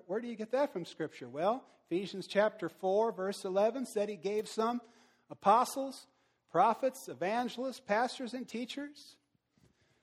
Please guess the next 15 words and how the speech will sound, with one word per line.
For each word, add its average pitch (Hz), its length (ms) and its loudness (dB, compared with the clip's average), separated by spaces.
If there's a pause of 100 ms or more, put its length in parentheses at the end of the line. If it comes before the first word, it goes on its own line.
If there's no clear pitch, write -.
(140)
for 165 140 0
the 147 320 -2
perfecting 240 520 2
of 240 100 -4
the 220 100 4
saints, 262 680 -2 (180)
for 135 100 -4
the 131 100 -6
work 214 280 0
of 226 80 0
the 214 80 2
ministry, 240 640 -4 (460)
for 151 120 2
the 143 180 -4
edifying 220 800 2